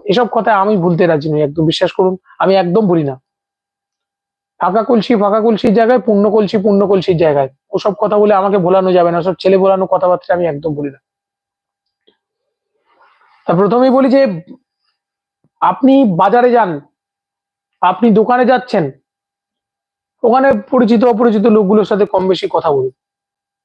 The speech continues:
কাউকে ডেকে যদি জিজ্ঞেস করেন, "কি মুখটা শুকনো লাগছে, কি সমস্যা?" আপনার কি এতে জাত, জাত যাবে নাকি? কিচ্ছু হবে না।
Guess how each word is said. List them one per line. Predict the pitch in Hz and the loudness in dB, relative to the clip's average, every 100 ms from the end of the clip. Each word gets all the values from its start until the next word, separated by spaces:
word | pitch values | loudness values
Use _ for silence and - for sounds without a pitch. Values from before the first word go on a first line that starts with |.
| _ _ _ _ _ - | _ _ _ _ _ -2
কাউকে | 180 202 | 0 2
ডেকে | 190 208 | 2 2
যদি | 214 202 | 0 0
জিজ্ঞেস | 190 202 - | 2 0 0
করেন, | 202 196 | 0 0
"কি | 214 | 0
মুখটা | 196 190 - | 0 -2 -4
শুকনো | - 180 202 | -6 -2 0
লাগছে, | 190 175 | 0 0
কি | 165 208 | -2 -2
সমস্যা?" | 202 175 - 147 _ _ _ _ _ _ _ | -2 -2 -2 -6 _ _ _ _ _ _ _
আপনার | 165 180 190 | -2 0 -2
কি | 165 190 | 0 0
এতে | 185 | 0
জাত, | 170 165 | 0 0
জাত | 160 175 | 0 0
যাবে | 180 208 180 | 0 0 0
নাকি? | 143 143 | -4 -2
কিচ্ছু | 180 - 156 | -4 0 -2
হবে | 143 | -2
না। | 139 | -6